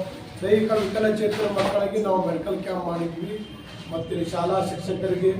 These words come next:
ಆ, ಒಂದು ದಿನದ ಒಂದು ಇನ್ಕ್ಲೂಸಿವ್ ಎಜುಕೇಷನ್, ಸಮಗ್ರ ಶಿಕ್ಷಣ ಬಗ್ಗೆ ತರಬೇತಿ ಮಾಡಿದ್ವಿ.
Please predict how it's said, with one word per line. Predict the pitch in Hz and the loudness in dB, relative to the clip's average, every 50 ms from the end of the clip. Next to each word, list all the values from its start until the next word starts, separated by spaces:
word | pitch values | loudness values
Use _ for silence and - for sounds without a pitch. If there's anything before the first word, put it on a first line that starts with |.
| - - - - - - - - - - | -2 -6 -8 -8 -8 -10 -10 -8 -6 -4
ಆ, | 160 165 170 170 170 | -2 0 4 4 4
ಒಂದು | 170 165 170 175 170 185 190 180 | 4 4 4 4 4 2 2 2
ದಿನದ | 185 180 180 180 180 | 4 4 4 4 4
ಒಂದು | 202 196 185 180 180 - | 6 6 6 6 6 4
ಇನ್ಕ್ಲೂಸಿವ್ | 165 170 185 - - 226 240 233 - 220 | 2 0 0 -2 -2 -2 0 0 2 4
ಎಜುಕೇಷನ್, | 214 185 170 180 170 - 185 170 165 - 160 - - - - - - - - - - - - - | 2 4 4 2 -2 0 -2 -2 -2 0 -2 -2 -4 -4 -8 -10 -10 -10 -10 -12 -12 -10 -8 -6
ಸಮಗ್ರ | - 175 175 202 196 190 190 | -4 -2 -2 0 0 0 0
ಶಿಕ್ಷಣ | 185 170 175 175 170 180 175 175 175 | 0 0 -2 -4 -6 -4 -2 0 0
ಬಗ್ಗೆ | 165 165 170 - 214 214 | 0 0 0 0 0 0
ತರಬೇತಿ | 208 - 175 165 165 170 170 - 170 | -2 -2 -4 -2 -2 -2 -4 -2 -2
ಮಾಡಿದ್ವಿ. | 160 165 160 156 160 160 160 160 190 202 220 | 0 0 0 0 -2 -4 -4 -6 -8 -8 -8